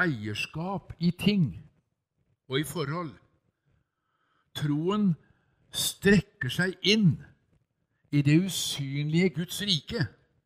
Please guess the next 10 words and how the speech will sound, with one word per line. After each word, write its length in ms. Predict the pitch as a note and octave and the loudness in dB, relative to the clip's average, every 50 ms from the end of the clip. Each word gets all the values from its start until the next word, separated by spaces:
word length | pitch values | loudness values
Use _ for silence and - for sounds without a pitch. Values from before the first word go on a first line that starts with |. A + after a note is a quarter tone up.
| _ _ _ _ _ _ _ _ _ _ _ _ _ _ _ _ _ _ _ _ _ - | _ _ _ _ _ _ _ _ _ _ _ _ _ _ _ _ _ _ _ _ _ -6
og 160 | F3+ D3+ A#2+ - | -6 -6 0 2
griper 600 | C#3+ D3 C#3 C#3+ D3+ D#3 F3 F3+ E3+ - G3 F#3+ | 2 2 2 0 -2 -2 -2 -4 -4 -4 -6 -4
sannhetene 880 | - - - D#3 C#3 C#3 D3 D3 D3+ E3+ F3 D#3+ - - G3+ - - A2 - _ _ _ _ _ _ _ _ _ _ _ _ _ _ _ _ _ - | -4 -4 -2 -2 -2 0 2 4 4 4 2 0 -4 -6 -4 -2 -2 -2 -2 _ _ _ _ _ _ _ _ _ _ _ _ _ _ _ _ _ 6
gripe 460 | C#3+ D3+ D3 D#3+ F3 F#3 - - G#3+ | 8 8 8 8 6 4 2 2 4
løftene 600 | G#3+ G#3+ G3 - - - _ E3+ G3 A3+ G#3 C3 - - _ _ - _ _ _ _ _ _ _ _ _ _ _ _ _ _ _ _ _ _ _ _ _ _ _ _ _ _ _ _ _ _ _ _ _ - - - _ _ _ _ _ _ - | 4 2 2 0 -4 -10 _ -6 -2 0 0 0 0 -4 _ _ -20 _ _ _ _ _ _ _ _ _ _ _ _ _ _ _ _ _ _ _ _ _ _ _ _ _ _ _ _ _ _ _ _ _ -20 -20 -20 _ _ _ _ _ _ -4
som 160 | - F3+ F#3+ | 0 6 8
Herren 360 | F3+ F3 G#3 F#3+ F#3 G3+ A3 A#3 | 10 12 12 10 10 8 4 2
har 80 | A3 G3 | 4 6
gitt 220 | E3+ D3+ - - B2+ | 6 6 6 4 -2
oss. 180 | G#2 - - | -10 -12 -16